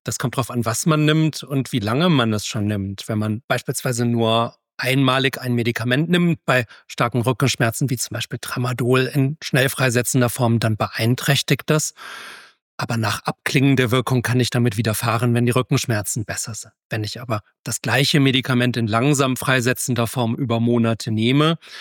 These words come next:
und es dann absetzen möchte, dann muss ich darauf achten, dass ich es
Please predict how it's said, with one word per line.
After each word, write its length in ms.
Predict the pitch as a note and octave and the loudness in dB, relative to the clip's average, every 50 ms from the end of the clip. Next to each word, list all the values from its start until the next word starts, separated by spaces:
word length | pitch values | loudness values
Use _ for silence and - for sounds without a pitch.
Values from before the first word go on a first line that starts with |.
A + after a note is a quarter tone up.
| - - - - - - _ _ _ - | -16 -16 -16 -18 -20 -20 _ _ _ -10
und 160 | - C#3 - | -8 -6 -6
es 120 | B2+ - - | -6 -4 0
dann 240 | B2 B2 E3+ G3 | 2 2 2 2
absetzen 540 | - D3+ - - - C#3 B2+ - - - C3+ | 2 0 -2 -2 0 -2 0 0 0 0 2
möchte, 300 | A#2+ A#2+ B2 - - C#3+ | 2 2 0 0 -2 -2
dann 160 | A#2 B2+ B2+ | 0 2 2
muss 160 | C3 C3 A#2+ B2 | 2 2 2 2
ich 100 | A#2 - | 2 2
darauf 260 | B2+ A#2 A#2+ A2+ - | 2 0 0 0 -2
achten, 320 | - A#2+ - - - B2+ | -6 -10 -8 -4 -4 -2
dass 180 | A#2+ A#2+ - - | -2 -2 -6 -6
ich 180 | - C3 - | -8 -8 -6
es 220 | C3 A#2+ - - | -6 -4 -6 -6